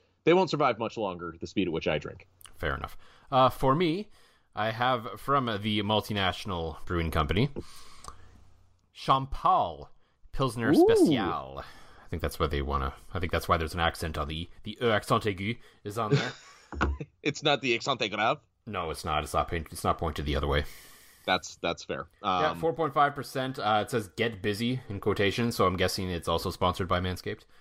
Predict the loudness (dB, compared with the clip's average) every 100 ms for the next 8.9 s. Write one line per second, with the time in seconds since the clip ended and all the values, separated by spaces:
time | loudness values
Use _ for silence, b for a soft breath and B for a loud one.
0 | b b 4 6 4 4 2 2 0 0
1 | 0 0 0 -2 -2 -2 -4 -2 -2 -2
2 | -4 -4 -6 -4 -6 -4 -6 -4 -8 -8
3 | -16 -10 -8 -2 4 6 6 6 6 4
4 | 2 0 -2 2 0 2 2 2 4 0
5 | 0 -2 0 -2 0 2 2 2 0 0
6 | 0 0 0 2 0 0 2 2 2 2
7 | 2 4 4 4 -2 -4 -2 0 0 -2
8 | -4 0 0 2 2 2 2 -2